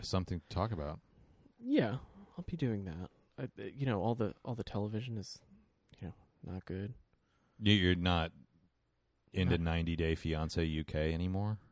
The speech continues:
Speaker 2: I mean, I watched a potato woman and a man with an afro get married,
Speaker 1: Mm.
Speaker 2: a Colombian man who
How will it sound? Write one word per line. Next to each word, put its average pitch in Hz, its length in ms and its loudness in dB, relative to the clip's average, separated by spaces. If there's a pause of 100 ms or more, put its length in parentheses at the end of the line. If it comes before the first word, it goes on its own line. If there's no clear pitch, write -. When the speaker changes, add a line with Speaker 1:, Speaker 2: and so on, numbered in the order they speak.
(600)
Speaker 2:
I 143 40 2
mean, 139 180 2
I 131 40 4
watched 123 480 2
a - 80 -2
potato 104 400 0
woman 101 320 0
and 98 100 0
a 95 40 -2
man 98 380 -2
with 107 200 -6
an 98 100 -4
afro 95 280 -4
get - 200 -8
married, 98 440 -6 (180)
Speaker 1:
Mm. 80 200 -2
Speaker 2:
a 69 40 -6
Colombian 104 380 0
man 101 200 -2
who 104 120 -6